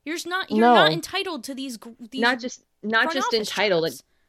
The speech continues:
Speaker 2: A lot of these guys aren't qualified either. I mean,
Speaker 1: Right.
Speaker 2: putting, putting the sexual harassment aside, and really we shouldn't, um, but Mickey Callaway was also a horrible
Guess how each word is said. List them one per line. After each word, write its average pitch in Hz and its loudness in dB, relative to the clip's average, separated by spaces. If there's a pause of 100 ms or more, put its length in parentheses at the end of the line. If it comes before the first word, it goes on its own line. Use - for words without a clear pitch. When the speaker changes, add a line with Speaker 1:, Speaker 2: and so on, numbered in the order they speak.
(320)
Speaker 2:
A 190 -4
lot 220 6
of 233 0
these 202 -6
guys 175 -2
aren't 165 -8
qualified 151 -2
either. 123 0
I 160 0
mean, 160 -2
Speaker 1:
Right. - -6 (320)
Speaker 2:
putting, 226 0
putting 240 4
the 208 2
sexual 190 0
harassment 165 0
aside, 143 0
and 135 -4
really 139 -2
we 127 -6
shouldn't, 180 -2 (520)
um, 151 2 (240)
but 170 0 (120)
Mickey 180 -8
Callaway 160 -4
was 147 -8
also 160 -2
a 135 -2
horrible 156 2